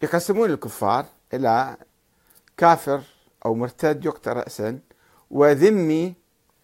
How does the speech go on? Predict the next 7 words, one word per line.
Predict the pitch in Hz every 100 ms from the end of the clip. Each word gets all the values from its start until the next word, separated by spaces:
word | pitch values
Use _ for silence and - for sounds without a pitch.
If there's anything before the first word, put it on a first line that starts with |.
| _ _ _ 139
أيضا، | 151 139 135 - -
آه، | 107 101 98
هذا | 117 110 107 101 -
يحترم، | 127 - 143 131 165 190 _ _ _ _ -
ومحارب | 139 165 165 143 - - 120 123 147 190 202 165 151
يحارب، | 156 143 - 165 156 110 135 143
و-، | 147 185 196